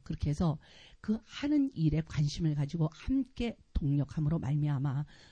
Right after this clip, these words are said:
정말 그 주시는 눈길을 통하여서 정말, 정말 귀한 그 마차에 그냥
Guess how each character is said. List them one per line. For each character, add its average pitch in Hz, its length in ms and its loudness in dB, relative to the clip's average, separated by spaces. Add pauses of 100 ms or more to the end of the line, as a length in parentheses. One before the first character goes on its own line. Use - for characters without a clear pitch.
정 160 160 0
말 175 220 4 (340)
그 233 240 6
주 226 160 0
시 226 160 2
는 185 160 0
눈 180 160 2
길 170 160 0
을 160 80 0
통 - 180 0
하 165 80 2
여 156 140 2
서 151 180 -2 (280)
정 285 420 2
말, 254 200 2 (200)
정 156 240 2
말 165 220 4 (340)
귀 - 400 4
한 185 180 2
그 190 300 -2
마 151 240 -4
차 190 160 -2
에 180 160 -4
그 - 160 -16
냥 202 160 -6